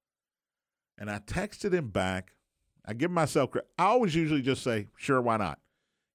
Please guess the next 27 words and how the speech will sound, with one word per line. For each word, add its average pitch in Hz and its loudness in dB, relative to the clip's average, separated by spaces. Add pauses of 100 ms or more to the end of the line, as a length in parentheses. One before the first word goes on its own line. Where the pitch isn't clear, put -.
Gives 170 0
you 170 4
a 156 2
reason 156 2
to 147 2
watch 139 2
the 135 -6
games, 117 -4
little, 120 -2 (100)
little 143 0
fun. 120 0
It's 113 -4
a 104 -2
fifty 139 -4
dollar 117 2
bet 113 0
over 104 -2 (100)
a 98 -6
six-month 107 -6
period 82 -4
of 76 -10
time. - -14 (120)
It's - -14
a 196 -4
lot 185 0
of 147 -2
fun. - -12